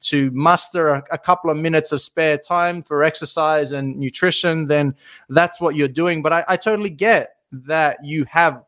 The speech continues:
lots and lots of stress in your life. I totally get that you have lots of responsibility. But the idea of having more fun or going out of your way to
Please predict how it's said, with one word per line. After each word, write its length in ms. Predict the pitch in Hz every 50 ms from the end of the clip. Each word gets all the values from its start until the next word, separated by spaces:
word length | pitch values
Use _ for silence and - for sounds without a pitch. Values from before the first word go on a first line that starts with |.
| _
lots 400 | - 139 151 185 202 202 202 -
and 100 | 175 156
lots 280 | 147 151 156 156 - -
of 160 | 151 127 120
stress 640 | - - - - - 160 180 214 208 - - - -
in 100 | 175 165
your 160 | 165 160 151
life. 300 | 156 160 165 175 175 165 -
I 160 | 156 151 147
totally 380 | 147 - 175 180 170 165 156
get 240 | 147 139 165 151 -
that 100 | 156 151
you 120 | 151 147 143
have 160 | 151 147 139
lots 220 | 147 151 - -
of 140 | 151 139 123
responsibility. 1040 | 139 135 - - 165 160 156 139 - 139 131 123 156 175 185 185 151 143 127 117 - _ _ _ _ _ _ _ - _ _ _ _ -
But 380 | 143 147 190 180 - 156 147
the 140 | 185 190 185
idea 680 | 185 185 185 160 143 175 190 208 220 226 226 208 160 - _ _ _ _ _ _ _ _ -
of 500 | 170 175 175 175 170 165 160 139 135 - _ _ _ _ _ _
having 520 | - - - 185 208 208 220 226 214 190
more 280 | 175 165 156 147 139 135
fun 260 | - - 151 151 156
or 160 | 151 151 151
going 380 | 147 151 170 190 202 214 208 202
out 160 | 190 185 180
of 80 | 165 156
your 160 | 156 143 139
way 220 | 160 165 165 156
to 180 | 160 - -